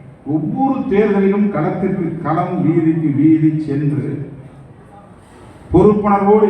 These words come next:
எடுத்துச் சொல்லி இந்த தேர்தலிலும் அதையே பிரதானமான ஒரு பிரச்சாரமாக வைத்து திருமாவளவன் நமக்கு பாதுகாவலர் போல செயல்படக்கூடியவர். நம்புங்கள், என்னை நம்புகிறவர்கள்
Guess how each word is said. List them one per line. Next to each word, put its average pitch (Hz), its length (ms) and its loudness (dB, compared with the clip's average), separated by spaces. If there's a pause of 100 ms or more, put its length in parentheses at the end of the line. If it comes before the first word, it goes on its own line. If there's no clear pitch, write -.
எடுத்துச் - 400 -6
சொல்லி 127 320 -6 (720)
இந்த 143 260 -2 (100)
தேர்தலிலும் 156 540 0 (160)
அதையே 165 360 0 (1300)
பிரதானமான 196 600 0 (120)
ஒரு 156 180 -4
பிரச்சாரமாக 151 640 -2
வைத்து 127 320 -8 (720)
திருமாவளவன் 151 640 0
நமக்கு 131 240 -6 (160)
பாதுகாவலர் 151 680 0
போல 143 160 -2 (380)
செயல்படக்கூடியவர். 113 800 -4 (560)
நம்புங்கள், 135 500 2 (920)
என்னை 156 200 2 (120)
நம்புகிறவர்கள் 185 680 0